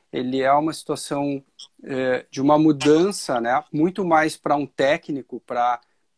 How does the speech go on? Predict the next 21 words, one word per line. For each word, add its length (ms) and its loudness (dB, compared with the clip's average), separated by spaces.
passar 640 0
essas 400 -10
informações 840 -8
pro 200 -6
cliente 720 -6
e 120 -2
gerar 480 2
confiança 800 -2
nesse 300 -10
relacionamento, 1000 -6
porque 280 0
hoje 360 4
tu 140 -6
vai, 360 2
tu 100 -6
consegue 720 0
hoje 280 -2
ter 160 -4
todas 440 0
as 140 -6
informações 960 -2